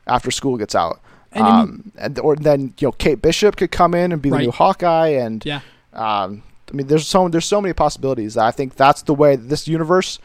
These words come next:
Speaker 1: will continue on, uh, for a long time, is by casting younger stars.
Speaker 2: And here, here, and this is not, like, an indictment or anything, but Brie Larson's not even thirty yet.
Speaker 1: I know.
Speaker 2: So she plays to that,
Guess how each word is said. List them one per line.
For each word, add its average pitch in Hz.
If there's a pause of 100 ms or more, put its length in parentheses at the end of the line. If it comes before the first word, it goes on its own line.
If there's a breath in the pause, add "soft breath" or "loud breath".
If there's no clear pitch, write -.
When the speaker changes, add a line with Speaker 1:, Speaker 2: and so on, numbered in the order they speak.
(160 soft breath)
Speaker 1:
will 135
continue 143
on, 123 (360 soft breath)
uh, 110
for -
a 131
long 120
time, 110 (440)
is 120
by 120
casting 117
younger 113
stars. -
Speaker 2:
And 202
here, 208
here, 175
and 180
this 175
is 160
not, 156
like, 143 (160)
an 147
indictment 147
or -
anything, 139
but 139 (300 soft breath)
Brie 214
Larson's 208
not 190
even 170
thirty 170
yet. 110
Speaker 1:
I 120
know. 151
Speaker 2:
So 190
she 208
plays 196
to -
that, 156